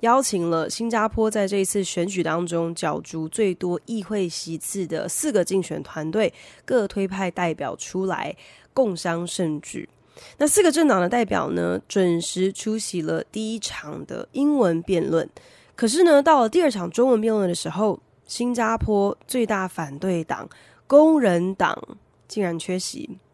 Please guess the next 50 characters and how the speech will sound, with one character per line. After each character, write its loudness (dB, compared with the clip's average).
事 2
后 10
呢， 6
工 6
人 6
党 6
的 4
党 2
书 -2
记 -2
Prita -2
Singh 0
在 2
接 2
受 6
访 -2
问 2
的 2
时 -4
候 -2
呢， 0
特 2
别 4
为 4
这 0
件 0
事 -4
情 -6
表 -6
达 -8
歉 2
意 -2
哦， -6
说 6
虽 0
然 6
呢， 4
党 -4
内 6
也 -2
是 -6
有 0
很 0
多 6
人 4
能 -2
够 2
以 -4
中 2
文 2